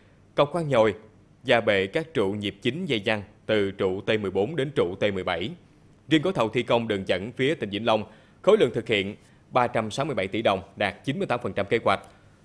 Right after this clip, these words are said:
Gói thầu thân trụ từ T mười bốn đến trụ T mười bảy và kết cấu phần trên nhịp chín dây văng, kè gia cố bờ sông, hệ thống an toàn giao thông đường bộ, hệ thống điện chiếu sáng đến nay cũng đã đạt giá trị thi công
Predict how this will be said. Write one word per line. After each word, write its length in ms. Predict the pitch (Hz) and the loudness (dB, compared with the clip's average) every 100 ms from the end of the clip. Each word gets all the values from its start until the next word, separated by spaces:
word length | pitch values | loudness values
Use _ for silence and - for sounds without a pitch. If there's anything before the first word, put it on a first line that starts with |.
| - | 0
Gói 140 | 190 208 | 2 4
thầu 260 | 143 131 | 4 4
thân 220 | 135 156 143 | 2 -2 2
trụ 300 | 113 95 107 | 4 4 0
từ 220 | 113 107 104 | 2 2 2
T 160 | 120 | 2
mười 100 | 113 | 2
bốn 240 | 101 104 165 | 2 2 2
đến 160 | - 104 | -2 2
trụ 200 | 101 95 | 0 2
T 40 | 113 107 | 0 0
mười 100 | 92 | -2
bảy 340 | 92 98 185 - _ - | -4 -4 -6 -10 _ -2
và 160 | 139 131 | 2 2
kết 180 | 185 180 | 0 0
cấu 180 | 147 | 0
phần 220 | 175 123 98 | 2 0 0
trên 240 | 127 120 101 - | 2 2 0 -6
nhịp 200 | 110 101 | -4 -2
chín 180 | 123 127 | -2 -2
dây 140 | 151 104 | -2 0
văng, 180 | 107 104 - - _ - | 0 -2 -12 -20 _ 0
kè 180 | 135 | 2
gia 140 | 131 160 | 4 2
cố 160 | 160 | 0
bờ 160 | 165 110 | 2 0
sông, 240 | - 127 120 - _ _ _ | 2 0 0 -12 _ _ _
hệ 140 | - 123 | 0 2
thống 240 | 123 180 | 4 0
an 160 | 143 123 | 0 -2
toàn 320 | 113 101 98 | 2 2 2
giao 80 | 104 | -2
thông 160 | 113 | -2
đường 140 | 104 95 | -2 0
bộ, 280 | 92 90 - - - - | 0 0 -4 -10 -12 0
hệ 120 | 113 | 2
thống 220 | 113 135 | 2 0
điện 180 | 120 95 | 0 -2
chiếu 160 | 123 135 | -4 -4
sáng 380 | - 113 185 - | 0 -2 -2 -2
đến 160 | 120 127 | 0 2
nay 180 | 107 | 2
cũng 200 | 101 104 | 0 -2
đã 120 | 107 110 | -2 0
đạt 260 | 98 - | -2 -2
giá 120 | 120 | 0
trị 240 | 131 101 92 | 0 0 -2
thi 100 | 107 | -4
công 260 | 101 113 | 0 0